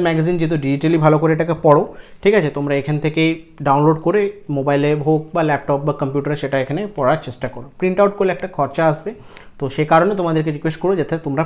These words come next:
প্রিন্ট আউট না করো, ঠিক আছে? আর তোমাদেরকে রিকোয়েস্ট করব তোমরা এই ম্যাগাজিনটি ডাউনলোড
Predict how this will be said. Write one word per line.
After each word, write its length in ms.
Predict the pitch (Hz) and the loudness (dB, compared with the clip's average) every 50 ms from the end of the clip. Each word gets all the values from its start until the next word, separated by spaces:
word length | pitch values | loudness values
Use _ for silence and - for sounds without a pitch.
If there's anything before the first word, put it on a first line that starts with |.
| - | -4
প্রিন্ট 220 | - 135 131 120 - 160 | -4 -4 -4 0 2 2
আউট 120 | 220 233 - - - - - - - 127 | 2 2 0 -8 -18 -20 -18 -6 -2 0
না 60 | 113 131 - - | 0 0 0 -2
করো, 160 | - - - - - - - - - - - - - | -8 -12 -14 -14 -18 -20 -20 -20 -18 -16 -16 -2 2
ঠিক 100 | - 196 208 | 4 6 6
আছে? 100 | 202 - - - - - - - - - - - - - - - 135 131 | 4 2 -4 -12 -16 -20 -20 -20 -20 -20 -20 -20 -20 -10 0 4 6 8
আর 100 | 131 127 120 - - - | 8 6 4 2 -2 0
তোমাদেরকে 340 | 156 156 160 156 156 165 156 151 | 4 4 4 4 4 4 2 2
রিকোয়েস্ট 300 | 151 156 208 226 220 - - 240 | 2 4 6 4 6 8 10 10
করব 160 | 226 214 240 262 269 - - - - - - - - - - | 10 10 8 4 2 0 -8 -20 -20 -20 -20 -20 -4 0 2
তোমরা 220 | 165 165 170 170 175 175 170 - 180 | 4 4 6 6 4 4 2 4 6
এই 80 | 196 233 226 202 | 6 8 8 8
ম্যাগাজিনটি 600 | 185 180 170 165 165 190 202 208 196 202 208 214 214 208 - - 139 135 | 6 6 4 6 6 8 8 8 6 4 2 2 0 -2 -4 -4 2 4
ডাউনলোড 340 | 151 151 160 160 165 180 175 | 6 6 8 6 6 4 4